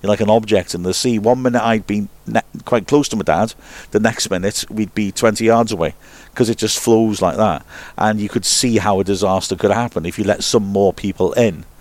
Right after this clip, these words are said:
because it wasn't organised. So I've always had this sort of feeling of, <sighs> no matter that the atmosphere is better when you're standing, which it is, <sighs> it's not safe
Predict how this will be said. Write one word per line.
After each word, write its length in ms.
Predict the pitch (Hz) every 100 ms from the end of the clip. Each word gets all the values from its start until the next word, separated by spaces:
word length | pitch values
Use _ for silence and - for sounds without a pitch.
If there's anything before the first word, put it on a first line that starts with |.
| - - - -
because 220 | 107 120
it 60 | 113
wasn't 300 | 104 107 95
organised. 540 | 92 110 110 95 80 -
So 80 |
I've 160 | 127 139
always 300 | 147 143 135
had 180 | 120 110
this 160 | 123
sort 260 | - 117 110
of 120 | 110
feeling 340 | - 120 107 107
of, 180 | 104 - - - - - - -
<sighs> 680 | - - _ - - - -
no 160 | 156 160
matter 440 | 143 143 - 147
that 160 | 127 -
the 80 | 117
atmosphere 420 | - 127 - 104
is 80 | 92
better 380 | 98 92 -
when 160 | 95 92
you're 80 | 90
standing, 560 | - 78 78 80 107 117 -
which 180 | 123 101
it 80 | 110
is, 520 | 87 98 123 - - - - - - - -
<sighs> 540 | - - - - -
it's 240 | 120 - 131
not 180 | 120
safe 460 | - 123 104 - -